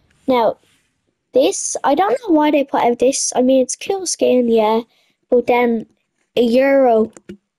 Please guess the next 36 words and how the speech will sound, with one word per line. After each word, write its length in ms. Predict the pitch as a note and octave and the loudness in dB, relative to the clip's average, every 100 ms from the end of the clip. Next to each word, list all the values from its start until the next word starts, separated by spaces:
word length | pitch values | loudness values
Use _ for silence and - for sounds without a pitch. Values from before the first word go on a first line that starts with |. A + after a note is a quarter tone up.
| _ _ _ _ _ _ _ _ _ _ _ - | _ _ _ _ _ _ _ _ _ _ _ -4
a 40 | |
euro 720 | C4 A3+ C#4+ D#4+ C#4 A#3 A#3 - - _ _ - | -2 2 2 2 2 2 0 -2 -20 _ _ -6
and 180 | G#3+ A3+ | 0 0
a 60 | A3 | 0
couple 300 | B3 A3 G#3 | -2 0 0
of 80 | |
cent 300 | - G#3+ G#3 | 0 -2 -2
less. 540 | - G#3+ - - - - - - _ _ - | 0 -2 -4 -8 -8 -10 -16 -20 _ _ -4
And 160 | G#3+ A3 | 0 0
you've 140 | A3 | 0
got 200 | A3+ G#3 | -2 -4
three 260 | - G#3+ A3+ | -2 -2 -2
skins 540 | - A3 G#3+ A#3 - | -2 -4 -4 -6 -4
and 220 | A3+ G#3+ | -4 -4
stuff 320 | - A3 - | -6 -6 -6
like 120 | A3+ - | -10 -6
that. 200 | A#3 - | -6 -6
It 120 | - | -10
just 220 | - C4 A3+ | -6 -6 -4
makes 260 | A3+ - | -6 -4
more 140 | G#3+ A3+ | -6 -4
sense 400 | A3 A3+ A#3+ - | -4 -4 -6 -6
to 100 | A3+ | -2
buy 200 | G#3 G3+ | 0 0
this 320 | A3 - - _ - | -2 -6 -14 _ -6
than 180 | A3+ G#3+ | -4 -2
this. 400 | G#3+ - - - - - _ _ | -4 -6 -10 -12 -16 -20 _ _
Like, 260 | - G#3 - - _ _ _ _ _ _ _ _ _ _ _ _ _ _ _ _ - _ _ _ _ | -4 -4 -4 -14 _ _ _ _ _ _ _ _ _ _ _ _ _ _ _ _ -20 _ _ _ _
guys, 340 | C4+ B3 B3 - | -2 0 0 0
if 120 | - | 0
you 80 | A#3 | 0
wanna 200 | A#3+ A#3 | 2 2
win 160 | A#3 | 2
the 80 | A#3+ | 0
Battle 240 | A#3 A#3+ C4+ | 0 0 0
Pass, 560 | C4 C4+ C4 - - | -2 -2 -4 -10 -12